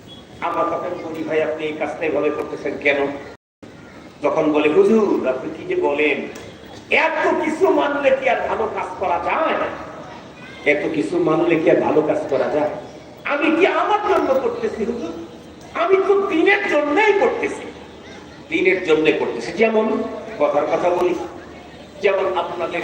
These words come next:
এই অঞ্চলের ভিতরে কোনো এক আল্লাহর বান্দা নতুন ফ্যাক্টরি করছে, আল্লাহর বান্দা ফ্যাক্টরি করছে, মাত্র এখনো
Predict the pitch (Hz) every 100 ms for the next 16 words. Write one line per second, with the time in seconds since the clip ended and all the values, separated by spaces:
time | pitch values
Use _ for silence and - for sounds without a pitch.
0 | 165 180 180 170 175 160 180 156 151 151
1 | 151 151 135 156 156 151 147 131 147 160
2 | 165 180 190 233 180 151 151 - 135 -
3 | 143 131 127 123 - - - - - -
4 | 539 - - - - - - - - -
5 | - - 247 285 277 269 262 - 269 277
6 | 277 330 302 269 269 - 330 294 277 311
7 | 302 262 240 233 262 240